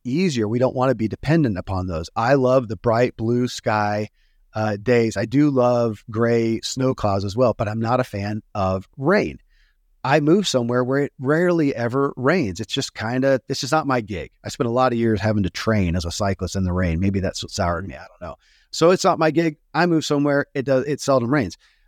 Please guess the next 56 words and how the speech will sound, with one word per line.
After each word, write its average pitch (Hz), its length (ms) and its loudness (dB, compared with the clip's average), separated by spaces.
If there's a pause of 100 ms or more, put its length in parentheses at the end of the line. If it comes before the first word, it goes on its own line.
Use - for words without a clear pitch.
(140)
Uh, 127 240 -2 (140)
and 123 300 -2 (100)
to 135 100 -2
help 117 300 0 (180)
me 123 440 -2 (680)
more 160 260 2
easily, 127 760 0 (340)
you 113 100 -4
know, 110 60 0
have 117 260 2
that 110 340 -2
inner 113 380 -2
mastery. 113 480 -4
Whereas 123 260 0
somebody 123 320 0
else 156 260 2 (280)
is 110 100 -6
gonna 117 180 2
be 117 120 4
out 104 180 0
here. 127 460 4
I, 107 180 -2
well, 117 160 -2
actually, 107 300 -4
I 117 40 0
know 151 160 4
a 151 40 4
lot 90 140 2
of - 80 -10
people. 85 300 -6
Well, 123 120 0
you're 143 200 2
one 151 180 2
of 160 100 -2
them. 73 200 -14
You 127 200 -4
would 185 120 4
not 156 180 2
choose 147 260 -2
to 123 80 -4
live 123 220 2
where 98 100 -2
I 98 100 -4
live. 95 240 -12 (680)
Not 123 240 2
your 139 80 0
favorite 117 400 -2
cup 110 180 -4
of - 60 -16
tea. 95 80 -10
You 156 160 4
have 180 160 2
some 180 140 2
appreciation 113 520 -2
for 110 300 -2
it, - 80 -8